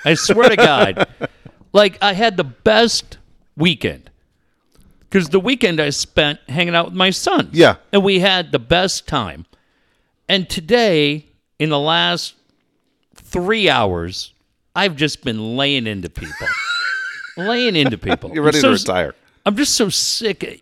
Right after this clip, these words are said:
Speaker 1: idiots
Speaker 2: Yeah.
Speaker 1: right now. Yeah, it's great. I just laid into people today. Uh,
Speaker 2: Who
Speaker 1: I'm
Speaker 2: pissed you off the most? What happened?
Speaker 1: Um, my soon-to-be ex-wife pissed me off because, <laughs> you know, I, I will say this.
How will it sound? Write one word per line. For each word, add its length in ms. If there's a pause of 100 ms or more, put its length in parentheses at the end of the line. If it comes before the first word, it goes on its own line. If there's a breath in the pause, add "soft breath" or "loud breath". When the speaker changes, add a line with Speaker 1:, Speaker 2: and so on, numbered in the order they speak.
Speaker 1:
idiots 520
Speaker 2:
Yeah. 160
Speaker 1:
right 260
now. 360 (100)
Yeah, 340 (220)
it's 140
great. 440 (100)
I 100
just 180
laid 400
into 220
people 340
today. 380 (440)
Uh, 300
Speaker 2:
Who 60
Speaker 1:
I'm 80
Speaker 2:
pissed 200
you 100
off 140
the 80
most? 320
What 100
happened? 340 (240)
Speaker 1:
Um, 720 (500)
my 300
soon-to-be 560
ex-wife 540
pissed 260
me 140
off 180
because, 460 (640)
<laughs> 500
you 120
know, 220
I, 240
I 100
will 140
say 280
this. 220